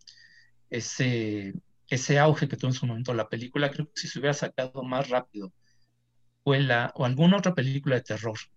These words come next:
que también tuviera un impacto popular, eh, estamos hablando no solamente de comedia romántica como el género que domina la taquilla, sino que por ahí el terror podría también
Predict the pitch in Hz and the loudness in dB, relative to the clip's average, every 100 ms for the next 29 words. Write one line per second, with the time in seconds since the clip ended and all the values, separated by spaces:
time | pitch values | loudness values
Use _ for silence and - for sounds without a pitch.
0 | - 101 98 - 113 127 123 117 120 110 | -14 -12 -10 -8 -4 -4 -4 -4 -6 -6
1 | 110 - - - - 110 - - - - | -8 -8 -10 -10 -8 -6 -6 -10 -20 -20
2 | - _ _ _ 123 123 123 123 - _ | -20 _ _ _ -4 -2 -2 -4 -8 _
3 | - 135 143 156 143 135 139 139 131 131 | -6 2 4 4 4 4 4 2 2 2
4 | 127 127 127 - 113 113 110 110 110 117 | 2 0 -2 -6 -8 -8 -8 -6 -8 -8
5 | 107 - - - 110 104 101 - 113 110 | -10 -14 -14 -12 -12 -12 -12 -14 -10 -10
6 | - 98 107 - _ _ _ 117 123 120 | -10 -10 -12 -12 _ _ _ -12 -6 -4
7 | 117 - 117 131 135 170 151 135 156 151 | -4 -6 -6 -4 -2 0 0 0 2 2
8 | 190 185 139 139 139 123 127 123 117 113 | 2 2 0 0 -2 -4 -4 -6 -8 -10